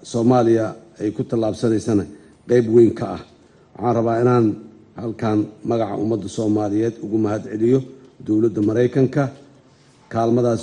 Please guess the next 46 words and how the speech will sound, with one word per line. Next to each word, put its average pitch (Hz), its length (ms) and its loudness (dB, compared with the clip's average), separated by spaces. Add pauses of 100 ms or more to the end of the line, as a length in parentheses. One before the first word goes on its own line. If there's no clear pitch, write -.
joogtada 113 460 2
ah 95 160 -4 (440)
ee 104 120 -6
Soomaaliya 120 600 4
guud 104 220 -2
ahaan 117 240 4
ay 104 180 0
la 113 100 2
garab 113 300 0
taagan 107 280 4
yihiin, 117 340 4 (380)
iyo 117 160 -2
si 156 160 0
gaar 127 320 4
ah 101 180 -4 (440)
midda 117 380 2 (180)
hadda 117 360 -4
ay 107 140 -4
u 120 120 0
muujiyeen 113 500 4 (340)
ciidanka 117 380 4
xoogga 113 240 2
dalka 104 220 -2
Soomaaliyeed 107 480 0
inay 117 180 2
la 113 80 0
garab 110 260 -2
taagan 113 220 0
yihiin 110 200 6 (300)
shan 127 320 0
xero 120 360 0 (200)
oo 107 220 0
waaweyn 120 540 6 (600)
oo 107 200 -2 (120)
casri 120 460 -2
ah, 131 180 0 (680)
in 127 140 0
ay 113 160 0
ciidan-, 123 360 2
in 120 120 0
ciidanka 123 360 0
xoogga 120 240 -2
dalka 120 200 -6
Soomaaliyeed 110 440 -6
loo 127 140 0
dhiso. 135 320 -2